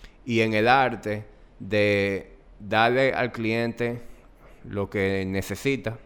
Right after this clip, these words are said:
pero al mismo tiempo hay que saber complementar eso con una dosis de lo que el cliente quiere hacer y disfruta hacer, porque esa adherencia es lo que va a garantizar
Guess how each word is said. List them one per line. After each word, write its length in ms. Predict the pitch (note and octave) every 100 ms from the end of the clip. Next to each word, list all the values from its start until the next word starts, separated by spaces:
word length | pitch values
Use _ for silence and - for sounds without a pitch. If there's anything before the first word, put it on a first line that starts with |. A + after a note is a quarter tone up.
| - - - - - - - - _ - - - - - -
pero 140 | G#2+
al 60 | G#2
mismo 280 | A2 A#2+ A2+
tiempo 480 | A#2 G#2 G2 F#2+ -
hay 200 | F#2+ F#2+
que 640 | A2 G#2+ G#2 G#2 - A2
saber 880 | - G#2+ F#2 G2 G2+ G#2 F#2+ - - - -
complementar 600 | - F#2+ G2+ G2+ G2 A2
eso 260 | A2 G#2 G2
con 160 | F#2+ F#2+
una 300 | G2+ G#2 G2+
dosis 480 | G2+ G2+ G2+ - -
de 100 | G2
lo 160 | F#2 F#2
que 80 |
el 80 | F#2
cliente 400 | F#2+ F#2+ F#2+ G2+
quiere 380 | - A2 A2+ G#2
hacer 420 | F#2+ G2 F#2+ F#2
y 100 | -
disfruta 480 | F#2 F#2 - G#2 -
hacer, 320 | - F#2 F2 - - - - - -
porque 480 | E3 D#3+ D3+ C3+ B2
esa 160 | B2 C3
adherencia 440 | B2+ A#2+ A#2 A2
es 60 | G#2
lo 120 | G#2
que 120 | G#2+
va 300 | G#2 G#2 G2+
a 160 | - G#2
garantizar 760 | G2+ G2 G2 F#2+ G#2 G2